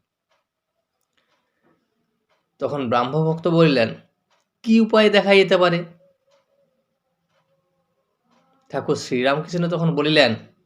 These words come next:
ব্যাকুল হয়ে তার জন্য কাঁদতে পারো?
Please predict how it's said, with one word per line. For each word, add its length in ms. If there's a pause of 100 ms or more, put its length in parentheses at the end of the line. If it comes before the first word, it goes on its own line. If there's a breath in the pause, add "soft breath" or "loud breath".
(1080)
ব্যাকুল 640
হয়ে 200
তার 340
জন্য 380
কাঁদতে 380
পারো? 540